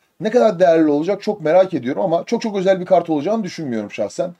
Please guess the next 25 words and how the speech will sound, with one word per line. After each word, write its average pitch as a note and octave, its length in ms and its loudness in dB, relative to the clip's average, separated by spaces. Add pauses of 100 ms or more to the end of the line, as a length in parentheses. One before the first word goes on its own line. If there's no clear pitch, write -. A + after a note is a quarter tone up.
(200)
kartın. C#3 360 2
Ama C#4+ 180 2
link G#3 320 -2
için G3 260 -10
canavar D3+ 380 4
gibi D3 180 -4
bir C#3+ 40 -8
kart C3+ 280 2
olacaktır. G2+ 440 -8 (220)
Kart A3+ 240 2
iyi A#3+ 140 4
olacak F3 340 0
bu B2+ 80 -2
arada. C3+ 160 0
Klaus E3 340 2
da G3+ 40 -6
iyi D3 140 2
olacak. A#2 300 -4 (240)
Bu C#3 80 -10
Klaus'tan E3 460 2
daha E3+ 200 6
iyi D3 100 4
olacak. C3+ 260 -4 (220)
Ama F#3+ 140 2
hani G#3 140 2